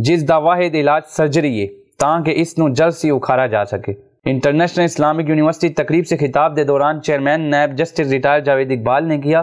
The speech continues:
کہ نیب ملک سی بدعنوانی دے خاتمے واسطے اپنی تمام توانائیاں بروئے کار لیاندا پیا وے تے بدعنوان عناصر دے خلاف قانون دے مطابق بلا امتیاز کاروائیاں کیتی جا سن۔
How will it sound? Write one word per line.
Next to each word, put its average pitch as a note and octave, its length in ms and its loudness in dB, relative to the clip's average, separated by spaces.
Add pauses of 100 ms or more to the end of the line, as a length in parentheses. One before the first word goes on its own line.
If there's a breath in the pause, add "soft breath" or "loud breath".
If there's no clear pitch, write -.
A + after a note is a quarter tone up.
(160)
کہ C#3 100 0
نیب D3 400 0 (160)
ملک D3+ 300 0
سی D#3+ 120 0
بدعنوانی C#3 520 0
دے D3+ 100 -2
خاتمے D3 360 0
واسطے D#3 360 0
اپنی C3+ 300 0
تمام D3+ 420 -2
توانائیاں C#3+ 560 0
بروئے D3 400 0
کار C#3+ 220 0
لیاندا A#2+ 420 -2
پیا G#2 240 -2
وے F#2+ 80 -4
تے B2+ 160 -4
بدعنوان C#3+ 480 2
عناصر D#3 340 0
دے D#3 140 0
خلاف D3 360 0
قانون D3 400 0
دے D#3 60 0
مطابق C#3+ 600 -2
بلا C#3+ 200 0
امتیاز D3 580 -2
کاروائیاں C#3+ 480 0
کیتی C3 300 -2
جا G#2 120 0
سن۔ G2+ 160 -4